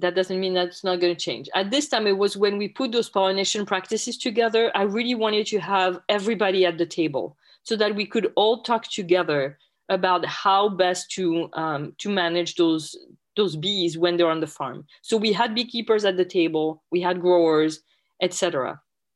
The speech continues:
I haven't worked directly with beekeepers. I've spoken with them, but I haven't worked directly with them. I think that there's a lot to, um, to be done to look at with, um, what,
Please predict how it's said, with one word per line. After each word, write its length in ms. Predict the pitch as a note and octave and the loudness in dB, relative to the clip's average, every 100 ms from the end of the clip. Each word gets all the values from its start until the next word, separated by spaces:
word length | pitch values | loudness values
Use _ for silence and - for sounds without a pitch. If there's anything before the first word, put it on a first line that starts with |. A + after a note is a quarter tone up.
| _ _ _ _ | _ _ _ _
I 120 | F3+ | -2
haven't 380 | F#3 A#3 A#3+ C#4+ | 0 0 2 2
worked 200 | C#4+ C4 | 2 2
directly 600 | G#3 G#3 F#3+ F#3 G#3 B3+ | 0 2 0 0 -4 -2
with 260 | B3 A#3 - | -2 -4 -4
beekeepers. 680 | G#3 G3+ G#3+ G3+ A#3+ C#4+ - | -8 -6 -8 0 0 0 -2
I've 180 | F3+ F3+ | -2 -2
spoken 500 | - E3 D#3+ A3 A#3 | -2 0 2 0 0
with 160 | A#3+ | -2
them, 280 | A#3+ A#3 A#3 - _ | -2 -2 -4 -10 _
but 120 | - | 0
I 40 | G3+ | 0
haven't 280 | G#3+ G#3 G3+ | 0 -2 0
worked 200 | G3 F3+ | 0 2
directly 380 | F3+ F3+ - | 2 2 0
with 220 | F#3+ E3+ F3 | 0 0 0
them. 320 | C#3+ C#3+ D3 _ _ _ | -6 -6 -14 _ _ _
I 100 | G3 | -4
think 280 | G#3 B3+ C#4+ | -2 0 2
that 160 | B3+ G3 | 2 4
there's 220 | F#3+ F3+ | 2 4
a 80 | F3+ | 2
lot 520 | E3+ F3 G#3 G#3+ - - - | 4 4 2 0 -8 -12 -6
to, 280 | G3 F3+ - | 0 2 2
um, 400 | E3+ D#3 D3 E3 E3+ | 0 -2 -2 -4 -10
to 120 | - G3+ | -8 -4
be 140 | G3 | -2
done 320 | F3+ F#3+ F#3+ | 0 2 0
to 140 | E3+ F#3 | -2 -2
look 200 | F3 F3+ | 0 0
at 240 | F3 F3 | 0 0
with, 240 | E3 D3+ - | -2 -2 -8
um, 460 | - D3+ C#3 C#3+ D3 _ _ _ _ _ _ _ _ _ - | -6 -6 -6 -6 -10 _ _ _ _ _ _ _ _ _ -8
what, 380 | F#3+ A3 A3+ | 2 2 2